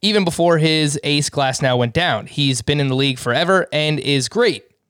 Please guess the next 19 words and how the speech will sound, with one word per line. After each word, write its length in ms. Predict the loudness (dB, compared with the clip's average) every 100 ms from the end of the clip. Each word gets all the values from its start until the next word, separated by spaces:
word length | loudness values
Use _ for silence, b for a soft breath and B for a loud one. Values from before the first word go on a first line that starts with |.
| _
If 120 | -6
he 40 | -2
wants 220 | 0 0
to 80 | -2
make 160 | -2
the 80 | -2
deal, 340 | -2 0 0 b b b
that's 240 | -4 -4 -2
his 180 | -4 -2
call. 320 | -2 -2 -4
That 200 | -4 -2
night, 280 | -2 -2 -4
Byron 280 | 0 0 2
Buxton, 320 | -2 -2 -4
who 100 | -2
was 140 | -2 -2
on 100 | -2
his 140 | -4
team, 280 | -2 -2 -2